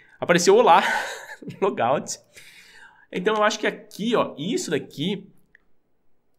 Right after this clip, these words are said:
isso aqui, ó, esse clear, não tá funcionando muito bem, não. Clico aqui, peraí. Deixa eu colocar aqui embaixo esse botão. Então, essa verificação aqui, ó, não tá funcionando muito bem, não.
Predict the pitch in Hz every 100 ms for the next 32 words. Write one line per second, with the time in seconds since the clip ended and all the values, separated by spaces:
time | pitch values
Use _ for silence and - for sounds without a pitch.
0 | _ _ 135 226 143 117 - _ 117 156
1 | 160 95 - _ 120 123 - 117 104 -
2 | _ _ _ - 107 143 202 110 87 -
3 | _ _ _ _ _ _ _ _ _ 180
4 | 156 165 160 147 151 156 131 170 123 123
5 | - _ _ _ _ _ _ _ _ 107
6 | 107 131 - 113 113 180 - 175 180 _
7 | - _ _ _ - - 113 104 - 104
8 | 117 113 107 113 101 101 123 123 117 _
9 | _ _ _ _ _ _ _ _ - _
10 | _ _ _ _ _ _ _ _ - 131
11 | - 131 175 196 151 - 120 - 120 113
12 | - 147 123 127 135 139 131 135 - 156
13 | 131 110